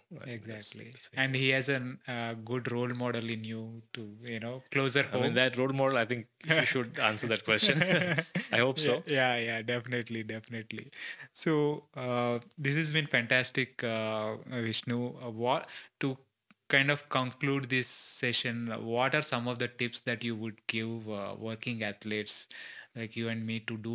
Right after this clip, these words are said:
Speaker 2: well at sport as well as work?
Speaker 1: No, I think, I think first of all, um, um, th-, th-, there is a, there could be a mindset or something, a mind block that says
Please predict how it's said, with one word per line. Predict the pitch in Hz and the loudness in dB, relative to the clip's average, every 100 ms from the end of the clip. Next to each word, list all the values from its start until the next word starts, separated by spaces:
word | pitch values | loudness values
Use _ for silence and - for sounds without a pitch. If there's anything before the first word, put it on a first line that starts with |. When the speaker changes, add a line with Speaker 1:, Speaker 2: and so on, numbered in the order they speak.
| 113 | -2
Speaker 2:
well | 110 110 110 113 | -4 -4 -4 -6
at | - 117 - | -6 -6 -6
sport | - - 107 110 113 - - | -10 -6 -4 -4 -8 -14 -10
as | 123 113 | -10 -8
well | 110 104 | -10 -8
as | 107 110 - | -6 -6 -6
work? | 113 107 110 - - - - - - _ _ 151 | -8 -12 -14 -18 -20 -20 -20 -20 -20 _ _ 0
Speaker 1:
No, | |
I | 143 139 | 2 2
think, | - 175 - | 0 -2 -2
I | 147 | -2
think | 139 160 | 0 -2
first | - 147 175 | 2 2 2
of | - | 2
all, | 156 151 147 143 - 156 | 2 2 2 -2 -4 -8
um, | 127 110 104 104 - - _ _ _ 139 | -4 -2 -2 -4 -8 -16 _ _ _ -12
um, | 120 110 - - _ 156 | -8 -8 -10 -14 _ -12
th-, | 143 156 | -10 -4
th-, | 135 160 | -2 -2
there | 156 123 143 | 0 0 2
is | 139 135 | 2 2
a, | 123 117 117 _ | 2 0 -6 _
there | 117 | -6
could | - 147 131 | -2 -4 2
be | 127 | 2
a | 120 | 2
mindset | 107 107 113 113 - - 107 104 | 2 2 2 2 -2 0 -2 -2
or | 120 104 | -4 -4
something, | - 113 107 117 107 101 | -4 -6 -6 -6 -8 -8
a | 107 | -6
mind | 104 110 110 | -2 0 -2
block | 110 107 - | -2 -4 -4
that | - 101 | -8 -6
says | - 107 104 98 | -2 -2 -2 -4